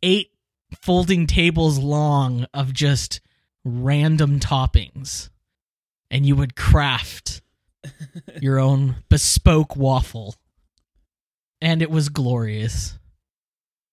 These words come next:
Speaker 1: Every year I looked forward to this so much. So basically, it's your preferred waffle topping combo.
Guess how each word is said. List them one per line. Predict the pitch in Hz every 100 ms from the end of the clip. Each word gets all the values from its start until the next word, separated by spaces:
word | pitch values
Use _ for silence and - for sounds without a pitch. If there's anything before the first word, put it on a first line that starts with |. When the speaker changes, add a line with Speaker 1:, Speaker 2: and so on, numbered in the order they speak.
| _ _ _ _ -
Speaker 1:
Every | 175 180
year | 180 160
I | 143
looked | 139 -
forward | 139 127 117
to | 117
this | 113 -
so | 143 120
much. | 107 98 -
So | - 185 165
basically, | 220 254 220 180 175 156 - _ _ _ _ _ _ _ -
it's | 175 -
your | 170
preferred | 160 156 - 185 180 165
waffle | 147 151 156 139
topping | 123 143 131 - 120
combo. | - 117 117 92 71 -